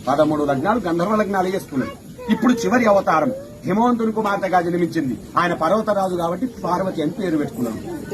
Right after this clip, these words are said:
పార్వతి అక్కడ ఉన్నది, పరమేశ్వరుడు ఇక్కడ ఉన్నాడు. వీళ్ళిద్దరి కళ్యాణం ఎట్లా చేస్తే రేపు లోక, లోక కళ్యాణం అట్లా నడుస్తుంది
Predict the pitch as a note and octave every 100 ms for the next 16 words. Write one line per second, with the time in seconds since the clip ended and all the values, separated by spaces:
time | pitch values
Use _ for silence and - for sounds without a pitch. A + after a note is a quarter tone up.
0 | - F3+ G#3 B3 G3+ D#3 B3 G#3 E3+ D#3
1 | D3+ - - D#3 F#3+ F3+ D#5+ - B3+ G3+
2 | D#3+ B2+ A2 - - G3 A3 E3+ - D4+
3 | A#3 A#3+ A3+ A3 G#3 F#3+ F3 D#3+ D3+ G#3
4 | - F3+ D#3 D3 - F3+ D#3+ E3 G#3 -
5 | - D#3+ E3+ D#3+ D#3+ D3 D#3 D3+ C#3+ F3+
6 | G3 -